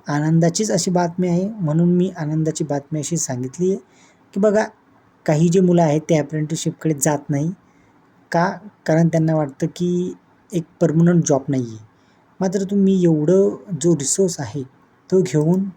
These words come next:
तुम्ही तुमचं स्वप्न पूर्ण करू शकता, म्हणून मी हा व्हिडिओ बनवत आहे. चला मग विद्यार्थ्यांनो, आता आपण डायरेक्ट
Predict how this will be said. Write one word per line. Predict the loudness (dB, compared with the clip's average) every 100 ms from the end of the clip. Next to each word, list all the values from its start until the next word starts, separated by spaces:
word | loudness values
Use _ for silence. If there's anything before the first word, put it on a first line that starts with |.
| _ _ 0
तुम्ही | 4 6 4
तुमचं | 2 2 0 0
स्वप्न | -2 -2 0 0
पूर्ण | 0 -2 -2 -2
करू | 0 -2 -2 -4 -12 _
शकता, | -2 -2 -2 -10 -12 _ _ _ _ _ _ -2
म्हणून | 2 4 4
मी | 2
हा | 2
व्हिडिओ | 0 0 0 -2 -4 -12 -2
बनवत | 0 0 -2
आहे. | -8 -16 _ _ _ _ _ _ _ _ _ _
चला | 0 4
मग | 4
विद्यार्थ्यांनो, | 4 2 2 2 2 0
आता | 0 -2
आपण | 0 2
डायरेक्ट | 2 0 -2 -4